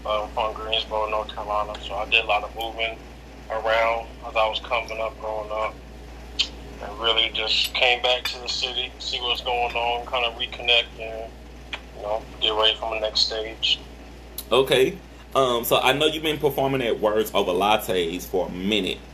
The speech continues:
Speaker 2: How long have you been performing at Words Over Lattes?
Speaker 1: It's probably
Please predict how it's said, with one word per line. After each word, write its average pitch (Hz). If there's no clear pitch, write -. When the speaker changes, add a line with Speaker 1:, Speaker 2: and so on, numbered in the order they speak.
Speaker 2:
How 135
long 143
have 127
you 131
been 127
performing 117
at 101
Words 104
Over 92
Lattes? 95
Speaker 1:
It's -
probably 117